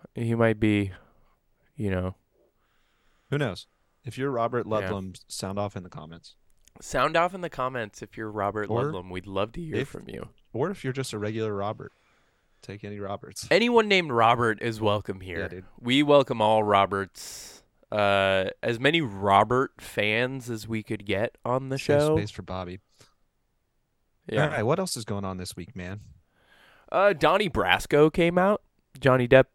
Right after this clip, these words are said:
Speaker 1: Al Pacino
Speaker 2: Mm-hmm.
Speaker 1: movie. Ever
Speaker 2: I
Speaker 1: heard
Speaker 2: haven't
Speaker 1: of it?
Speaker 2: seen it, but damn, dude, look at those sideburns.
Speaker 1: Yeah, pretty
Speaker 2: Yeah,
Speaker 1: sick.
Speaker 2: I tried to do sideburns once, man. It did not work out.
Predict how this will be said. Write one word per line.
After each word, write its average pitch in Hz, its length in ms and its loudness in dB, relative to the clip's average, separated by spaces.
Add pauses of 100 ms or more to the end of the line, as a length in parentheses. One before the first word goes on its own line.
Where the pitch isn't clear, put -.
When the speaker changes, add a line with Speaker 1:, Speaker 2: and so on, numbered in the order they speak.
Speaker 1:
Al 123 140 8
Pacino 139 400 4
Speaker 2:
Mm-hmm. 156 60 4
Speaker 1:
movie. 160 360 4 (840)
Ever 117 200 4
Speaker 2:
I - 40 6
Speaker 1:
heard 123 120 6
Speaker 2:
haven't - 20 4
Speaker 1:
of 139 100 4
it? 160 80 6
Speaker 2:
seen 104 100 -6
it, 73 120 -12
but 107 120 -12 (200)
damn, 101 380 -6
dude, 101 280 -8
look 113 120 -10
at - 60 -12
those 95 180 -8
sideburns. - 760 -10 (1120)
Speaker 1:
Yeah, 98 320 0 (340)
pretty 113 220 2
Speaker 2:
Yeah, 104 80 0
Speaker 1:
sick. 120 260 4
Speaker 2:
I - 20 -8
tried 110 220 -8
to 101 80 -8
do 92 140 -12
sideburns 92 500 -10
once, 90 280 -14
man. 90 140 -14
It 90 120 -14
did 90 140 -14
not 95 200 -12
work 92 200 -14
out. 92 200 -14